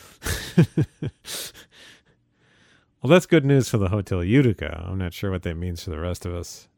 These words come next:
Um, it's just this notion of, it's like their heads are filled with these pictures that Trump paints of uniformed Antifa members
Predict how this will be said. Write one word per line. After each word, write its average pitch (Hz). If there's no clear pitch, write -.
Um, 104
it's -
just -
this 104
notion 107
of, 90
it's 110
like 117
their 113
heads 117
are 95
filled 101
with 92
these 95
pictures 101
that 87
Trump 101
paints 98
of 85
uniformed 104
Antifa 98
members 87